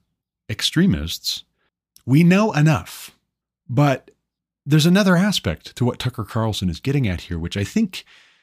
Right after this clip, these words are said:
is important to recognize, and that is you weren't supposed to talk about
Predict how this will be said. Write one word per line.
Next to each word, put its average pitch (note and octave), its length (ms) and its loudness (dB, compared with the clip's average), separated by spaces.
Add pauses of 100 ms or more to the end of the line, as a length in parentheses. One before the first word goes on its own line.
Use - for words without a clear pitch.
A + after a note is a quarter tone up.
(460)
is C3 720 2
important G#2+ 600 -2 (240)
to F#2+ 140 -6
recognize, F#2 720 -4
and E2 140 -6
that A#2+ 180 -2
is G2 480 -4 (520)
you A2+ 140 0
weren't D#3+ 280 2
supposed - 380 0
to A#2 80 -2
talk D#3+ 400 0
about D#2 680 -4